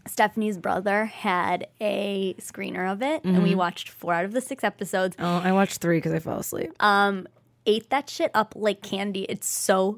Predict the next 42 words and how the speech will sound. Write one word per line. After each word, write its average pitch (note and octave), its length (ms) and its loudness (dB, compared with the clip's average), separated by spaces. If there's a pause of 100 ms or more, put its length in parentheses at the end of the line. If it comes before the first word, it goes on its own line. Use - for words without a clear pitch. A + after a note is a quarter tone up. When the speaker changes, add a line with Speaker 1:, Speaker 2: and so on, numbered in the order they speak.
Speaker 1:
good. - 360 2 (280)
Speaker 2:
I B3 140 12
wanted D#4 300 10
it - 80 0
to C4 100 2
be A3 120 8
a G3+ 40 8
little G3 280 6
bit G#3 120 8
more G3 260 4
real F3+ 360 6
and G3 200 6
a F#3 60 2
little F3+ 220 6
bit F3+ 120 6
less E3+ 360 4
Ryan F3 280 8
Murphy, E3+ 380 2
but E3+ 400 6 (840)
it's B3 200 6
good. - 260 0 (400)
And B3 140 10
I C4 60 10
could C#4 160 6
have D4 100 12
also C#4+ 180 6
just A#3 140 0
been, A#3 80 4
like, A3+ 120 6
a - 80 0
little G3+ 360 6
too G3 180 4
stoned F3+ 280 2
to F3 40 0
be F3+ 100 4
watching F3 300 2
Cuba F3 240 2
Gooding E3+ 260 2
Junior E3+ 240 -2
playing D#3 300 -6
O - 140 -2
J. - 340 -4